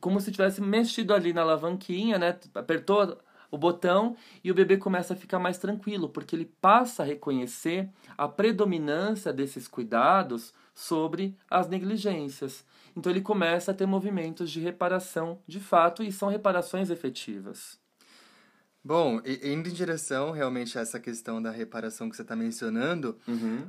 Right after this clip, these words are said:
Speaker 2: a Klein, ela diz o seguinte, né? "Meu trabalho psicanalítico me convenceu de que, quando surgem conflitos entre amor e ódio na mente do bebê, o medo de perder o objeto amado entra em ação.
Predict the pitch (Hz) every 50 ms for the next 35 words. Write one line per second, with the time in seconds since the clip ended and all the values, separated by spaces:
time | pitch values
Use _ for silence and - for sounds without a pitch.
0 | - - 123 123 120 - 135 127 131 139 147 151 147 143 143 123 127 139 143 139
1 | 135 - - 160 139 135 147 156 170 180 180 - - - 113 113 120 123 117 127
2 | 147 156 - 160 147 143 147 151 165 - - - 190 - 170 156 147 147 147 151
3 | - - - 147 147 139 143 147 139 131 131 131 127 - 139 135 131 127 127 123
4 | 123 - - 131 120 113 113 - - 131 127 123 117 - - 151 160 160 165 165
5 | - 160 147 139 - 139 127 120 117 - 117 110 - - 131 123 117 - 123 113
6 | 113 110 110 107 107 107 104 101 104 104 104 110 107 107 107 104 104 98 - -
7 | 110 104 131 151 156 131 131 131 143 147 - - - - - - - _ - 135
8 | 139 151 170 175 196 190 180 180 180 170 147 143 131 131 123 123 120 120 117 113
9 | 117 113 117 117 110 - - 117 110 110 107 113 127 127 127 131 139 - - 160
10 | 170 190 190 - - 143 123 117 117